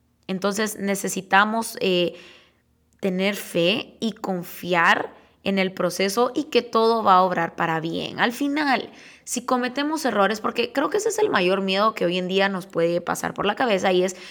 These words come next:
"Pero Julie, ¿qué pasa si cometo un error, si algo no sale bien? ¿Y qué pasa si fracaso?", eh, etcétera, etcétera. Solo paréntesis. Número uno, Dios no nos llamó a fracasar.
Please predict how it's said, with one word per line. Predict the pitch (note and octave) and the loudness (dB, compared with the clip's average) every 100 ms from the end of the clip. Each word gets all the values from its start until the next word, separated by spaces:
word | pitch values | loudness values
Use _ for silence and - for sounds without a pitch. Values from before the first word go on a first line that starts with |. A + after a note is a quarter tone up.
| - | -12
"Pero | - B3+ C4+ | -2 0 2
Julie, | D4+ D4+ | 2 2
¿qué | C#4+ | 0
pasa | B3 B3+ C4 | 0 0 -2
si | C4+ | -4
cometo | G#3+ G3 A#3 | -4 -4 -2
un | A#3+ | -2
error, | A#3+ B3+ B3+ B3 | 2 6 6 6
si | B3 | 2
algo | G#3+ A3 | 2 2
no | A3+ | -2
sale | A3 G#3 G3 | -2 -2 -2
bien? | G3+ C4+ C#4 C#4 C4+ C4 - - | -2 -2 0 0 -2 -6 -16 -10
¿Y | - A3+ | -4 -2
qué | B3 | 0
pasa | B3 B3+ C4+ | 0 0 0
si | C4 B3+ | 0 -2
fracaso?", | - G3+ - - - C4+ C4+ B3 B3 B3 - - - - | 2 0 0 2 4 4 4 8 8 6 -2 -20 -14 -6
eh, | G#3 G3 G3 - | -2 0 0 -2
etcétera, | G3+ G3 G3 G3+ | -4 -4 0 0
etcétera. | A#3 C#4+ - - - | 0 0 0 -2 -8
Solo | - C4+ | -2 2
paréntesis. | - F#3+ F#3 F3 E3 - - - | 2 2 0 -4 -6 -8 -20 -10
Número | - B3 B3+ | -2 2 2
uno, | G3+ E3 - _ _ _ _ _ - - - _ | 2 -4 -8 _ _ _ _ _ -20 -20 -20 _
Dios | F3+ G#3+ A#3 C4+ C4+ | -4 4 6 6 2
no | A3 G#3+ | 0 0
nos | A3 G3+ | 0 0
llamó | F3 F3 F#3+ G#3 | 0 2 2 2
a | G3 | 2
fracasar. | - - F3 D#3+ D#3+ - - E3+ D#3 - | 0 0 0 0 -4 -4 0 2 2 -2